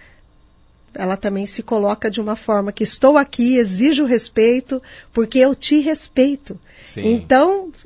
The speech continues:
Speaker 1: eu exijo que você me respeite também, né?
Speaker 2: E também pode conseguir controlar, né? Porque
Speaker 1: É.
Speaker 2: a gente tava falando aqui, antes da senhora chegar, na abertura do programa, nas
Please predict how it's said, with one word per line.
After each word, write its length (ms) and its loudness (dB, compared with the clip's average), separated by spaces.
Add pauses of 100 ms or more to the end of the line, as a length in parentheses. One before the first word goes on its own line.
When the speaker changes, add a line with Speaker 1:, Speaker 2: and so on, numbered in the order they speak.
Speaker 1:
eu 200 0 (120)
exijo 400 -2
que 100 -6
você 220 -4
me 100 2
respeite 560 -4
também, 400 -2
né? 160 -8 (240)
Speaker 2:
E 100 -6
também 320 -8
pode 400 -6
conseguir 360 -12
controlar, 560 -4
né? 120 -6
Porque 360 -10
Speaker 1:
É. 320 0
Speaker 2:
a 60 0
gente 220 -8
tava 220 -2
falando 520 -4
aqui, 440 -4
antes 240 -8
da 120 -8
senhora 260 -10
chegar, 360 -8
na 60 -12
abertura 400 -12
do 100 -14
programa, 560 -6 (360)
nas 840 -6